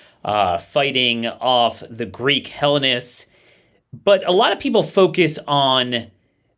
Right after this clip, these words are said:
the military battle that took place,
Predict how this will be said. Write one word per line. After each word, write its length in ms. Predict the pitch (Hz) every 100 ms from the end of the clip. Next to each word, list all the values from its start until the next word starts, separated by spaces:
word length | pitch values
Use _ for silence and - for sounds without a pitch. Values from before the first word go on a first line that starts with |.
| _ _
the 280 | 120 135 123
military 640 | 131 170 214 - 147 127
battle 420 | 113 120 107 110
that 160 | 131 101
took 220 | - 143
place, 520 | - 104 147 151 -